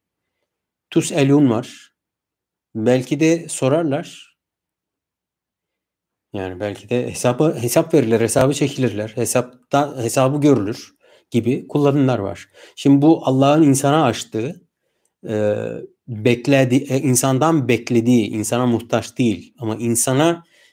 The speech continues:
iki yol açıyor. Bir tanesi bu.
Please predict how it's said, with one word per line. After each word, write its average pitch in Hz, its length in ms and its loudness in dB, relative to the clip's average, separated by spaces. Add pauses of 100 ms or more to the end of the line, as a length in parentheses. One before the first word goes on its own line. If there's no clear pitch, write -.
(120)
iki 165 380 -2
yol 127 420 0
açıyor. 165 460 -4
Bir 139 200 0
tanesi 127 420 -2
bu. 113 300 -4